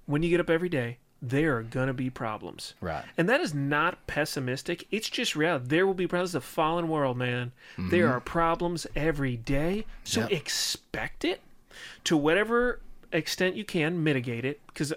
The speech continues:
Speaker 1: probably a lot of things you worried about didn't happen 'cause you put some in place to
Speaker 2: Yeah,
Speaker 1: keep it
Speaker 2: that's
Speaker 1: from
Speaker 2: life,
Speaker 1: happening.
Speaker 2: yeah. <laughs>
Speaker 1: But when something totally blindsides you,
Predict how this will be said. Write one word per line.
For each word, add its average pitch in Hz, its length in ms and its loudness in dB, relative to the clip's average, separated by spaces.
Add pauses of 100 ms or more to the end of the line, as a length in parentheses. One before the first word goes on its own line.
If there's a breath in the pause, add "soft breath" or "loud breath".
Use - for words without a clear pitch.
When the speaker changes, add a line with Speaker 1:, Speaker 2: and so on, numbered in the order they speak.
Speaker 1:
probably 247 240 2
a 156 60 4
lot 151 180 4
of 151 60 0
things 151 200 -2
you 135 120 0
worried 147 160 2
about 131 260 -2
didn't 143 220 0
happen 123 320 -4
'cause 139 200 -6
you 147 60 -10
put 143 200 -4
some 139 180 -4
in 127 100 -2
place 135 240 0
to - 100 -8
Speaker 2:
Yeah, 120 40 -6
Speaker 1:
keep 139 160 -2
it - 40 -8
Speaker 2:
that's 85 120 -2
Speaker 1:
from 127 80 -4
Speaker 2:
life, 117 100 -4
Speaker 1:
happening. - 280 -6
Speaker 2:
yeah. - 340 -2 (220 loud breath)
<laughs> - 140 -14
Speaker 1:
But 269 80 2
when 277 180 2
something 262 440 2
totally 220 460 0
blindsides 156 720 0
you, 135 140 -4